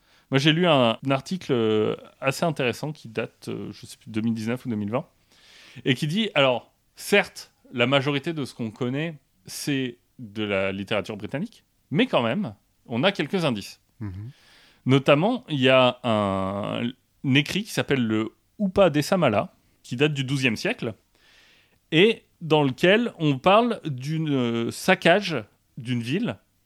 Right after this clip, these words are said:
Speaker 1: par des Tagavidiya.
Speaker 2: Ok.
Speaker 1: Alors, Taga, ça vient de Tag, qui est la, la même racine que Thug,
Speaker 2: Mhm.
Speaker 1: et ça veut dire, en fait, tromper.
Speaker 2: Ok.
Speaker 1: Et Vidya, c'est le, l'adorateur.
Speaker 2: Ok,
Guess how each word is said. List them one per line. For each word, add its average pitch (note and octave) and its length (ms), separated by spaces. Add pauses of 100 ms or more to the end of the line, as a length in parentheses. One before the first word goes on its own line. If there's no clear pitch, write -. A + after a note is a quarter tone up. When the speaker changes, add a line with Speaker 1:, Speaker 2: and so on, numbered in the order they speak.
Speaker 1:
par G3 480
des C#3 460 (160)
Tagavidiya. E3 880 (440)
Speaker 2:
Ok. F2+ 140
Speaker 1:
Alors, G#2 300
Taga, D3 400
ça - 140
vient A#2 200
de G#2 160 (140)
Tag, E3+ 360 (380)
qui B2+ 160
est A2+ 40
la, G#2+ 300
la G#2 140
même B2 140
racine A#2+ 380
que A2 100
Thug, D3+ 380 (280)
Speaker 2:
Mhm. G#2 300 (280)
Speaker 1:
et A#2 100
ça C3+ 160
veut B2+ 140
dire, F3 220
en C3 60
fait, D#3+ 260
tromper. - 400 (240)
Speaker 2:
Ok. G2 240
Speaker 1:
Et B2+ 500
Vidya, E3 960
c'est E3+ 640
le, A#2 280
l'adorateur. C#3 680 (300)
Speaker 2:
Ok, F2+ 260